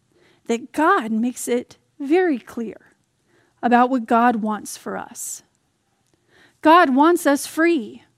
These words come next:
from the things that press in on us. God wants us free from captivity.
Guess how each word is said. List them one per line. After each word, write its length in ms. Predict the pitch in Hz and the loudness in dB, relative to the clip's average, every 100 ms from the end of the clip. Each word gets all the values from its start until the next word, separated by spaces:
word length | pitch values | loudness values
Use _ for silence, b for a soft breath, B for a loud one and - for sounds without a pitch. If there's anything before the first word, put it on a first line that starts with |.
| _ _ _ _ | _ _ _ _
from 240 | - 302 | 0 4
the 80 | 330 | 4
things 360 | 302 320 320 - | 4 2 2 2
that 180 | 302 - | -2 0
press 300 | 311 294 339 | -2 0 2
in 180 | 339 | 2
on 200 | 311 233 | 2 0
us. 240 | 220 226 - | -2 -4 0
God 360 | 294 311 349 | 4 6 6
wants 260 | 311 320 311 | 4 4 2
us 200 | 277 - | 0 0
free 400 | - 349 381 311 | -4 0 2 2
from 260 | - 294 294 | 0 0 2
captivity. 880 | 311 311 - 359 370 202 - _ | 2 2 0 0 -2 -6 -12 _